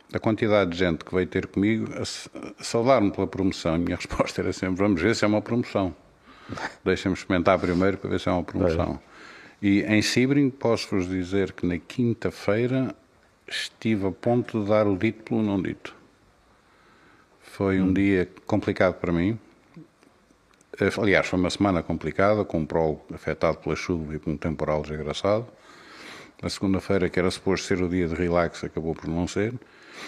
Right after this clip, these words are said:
Speaker 1: E acabei por passar a semana quase toda enfiada no paddock. A quantidade de gente que me veio agradecer o facto de eu ter ficado no wec e não ter abandonado o wec deixou-me com um tremendo peso na consciência. Será que estou a dar o passo certo?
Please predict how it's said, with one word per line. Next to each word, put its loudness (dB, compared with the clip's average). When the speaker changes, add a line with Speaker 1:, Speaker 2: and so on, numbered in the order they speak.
Speaker 1:
E 2
acabei 4
por -6
passar 4
a 0
semana 0
quase -2
toda 0
enfiada 0
no -2
paddock. -4
A 0
quantidade 2
de -8
gente -2
que -6
me -2
veio 2
agradecer -2
o -2
facto -2
de -4
eu 0
ter 2
ficado 0
no -2
wec -2
e -6
não -6
ter -2
abandonado 2
o -2
wec 0
deixou-me 2
com -2
um 2
tremendo 4
peso 0
na 0
consciência. -2
Será 2
que -6
estou 0
a 2
dar 4
o -2
passo -2
certo? -8